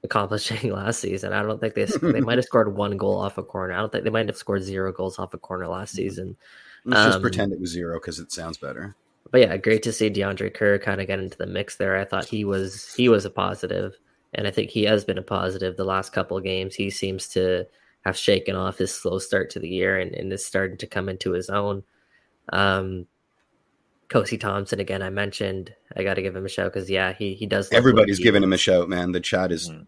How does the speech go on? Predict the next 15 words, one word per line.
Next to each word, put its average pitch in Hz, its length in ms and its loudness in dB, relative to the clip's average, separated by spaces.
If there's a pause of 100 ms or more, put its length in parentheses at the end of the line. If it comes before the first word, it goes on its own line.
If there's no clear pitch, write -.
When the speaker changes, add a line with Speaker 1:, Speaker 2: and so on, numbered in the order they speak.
Speaker 2:
'cause 85 240 -8 (100)
Cozy 92 340 0
stands 92 500 -2
right 76 200 -4
now. 80 300 -4 (920)
Speaker 1:
He, 113 200 0
he 120 200 0
does 110 240 6
look 101 180 2
like 98 140 0
he's, 98 260 -4
he's 104 220 0
a 98 100 0
real 98 260 2
player. 98 520 0